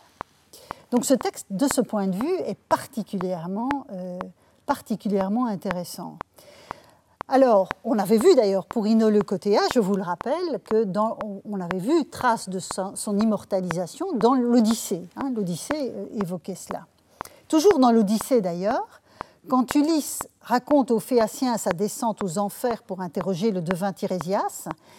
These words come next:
il précise qu'il a vu, alors il ne dit pas des héroïnes, puisque je vous ai dit que le nom n'apparaît pas dans l'épopée. Ce qu'il dit, c'est qu'il a vu tellement de femmes et de filles de héros, donc vous voyez ce lien familial,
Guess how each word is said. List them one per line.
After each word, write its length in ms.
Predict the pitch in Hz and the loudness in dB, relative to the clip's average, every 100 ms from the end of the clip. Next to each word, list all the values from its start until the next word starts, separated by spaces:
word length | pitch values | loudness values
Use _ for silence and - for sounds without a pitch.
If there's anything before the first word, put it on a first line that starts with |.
| - - 302 | -20 -6 2
il 140 | 381 403 | 2 4
précise 520 | 311 277 - 453 - | 4 4 4 0 2
qu'il 220 | - 247 | 4 6
a 100 | 208 | 6
vu, 220 | 185 269 440 - - _ _ _ - | 4 2 0 -4 -14 _ _ _ -12
alors 160 | 160 | -6
il 100 | 185 | 0
ne 60 | 220 | 2
dit 120 | 220 | 2
pas 240 | - 392 | 2 2
des 220 | 277 214 208 | 2 0 0
héroïnes, 520 | 208 339 392 190 175 - | 2 2 2 -2 -6 -8
puisque 280 | 196 - 247 | -8 -4 -2
je 100 | 202 | 0
vous 200 | 180 185 | 0 0
ai 60 | |
dit 160 | 202 339 | 0 0
que 100 | - | 0
le 100 | 196 | 2
nom 220 | 202 330 | 2 2
n'apparaît 340 | 247 - 202 208 | 0 0 -2 0
pas 220 | 285 294 | -2 -2
dans 100 | 190 | -2
l'épopée. 540 | 185 - 185 190 190 - - _ - | -6 -6 -8 -8 -10 -14 -18 _ -4
Ce 160 | - | 0
qu'il 320 | 285 247 202 | 4 4 4
dit, 200 | 175 277 466 - | 2 -2 -4 -6
c'est 380 | - 262 370 | 0 2 2
qu'il 240 | - 247 226 | 2 2 4
a 80 | 214 | 4
vu 260 | 190 262 453 _ - - - - _ _ _ - - _ | 4 4 2 _ -20 -18 -14 -14 _ _ _ -18 -18 _
tellement 540 | - 415 381 339 381 320 | 4 6 8 6 4 6
de 140 | 247 | 6
femmes 500 | 202 - 359 285 208 220 254 | 4 2 2 2 0 -2 2
et 100 | 220 | 4
de 140 | 247 | 4
filles 460 | - - 302 269 190 | 2 0 2 2 2
de 220 | 185 185 - | -2 -4 0
héros, 500 | 294 302 320 415 453 | 2 4 6 6 4
donc 160 | 226 185 | 2 2
vous 140 | 247 | 4
voyez 340 | 269 311 403 | 4 4 2
ce 160 | 302 - | 2 4
lien 400 | 220 208 254 226 | 4 4 0 -2
familial, 880 | - - 220 214 185 262 480 240 165 | -2 2 4 4 4 0 0 -2 -4